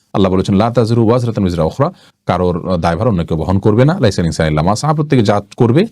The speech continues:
তারই তিনি, আহ, দায়, উম, নিবেন।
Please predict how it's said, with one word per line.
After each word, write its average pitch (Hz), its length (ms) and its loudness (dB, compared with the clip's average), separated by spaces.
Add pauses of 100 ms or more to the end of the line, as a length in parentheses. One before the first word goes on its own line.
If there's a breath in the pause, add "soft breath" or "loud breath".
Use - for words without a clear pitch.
তারই 95 260 -2
তিনি, 98 280 0 (460 loud breath)
আহ, 73 540 -2
দায়, 85 280 -2
উম, 95 300 -6
নিবেন। 113 360 4